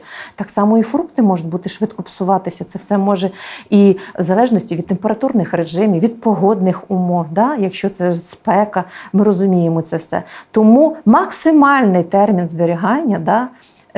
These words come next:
це до трьох-чотирьох годин. Так от рекомендується. І так, е, я би радила для того, щоб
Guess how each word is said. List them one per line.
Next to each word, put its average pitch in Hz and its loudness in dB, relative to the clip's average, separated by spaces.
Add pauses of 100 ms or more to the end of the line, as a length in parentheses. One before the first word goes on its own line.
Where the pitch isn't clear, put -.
це 180 0
до 240 2
трьох-чотирьох 214 -2
годин. 160 -6
Так 190 0
от 160 -2 (120)
рекомендується. 240 0 (320)
І 196 2
так, 226 0
е, 190 2
я 185 2
би 175 0
радила 220 0
для 170 -8
того, 233 0
щоб 175 -6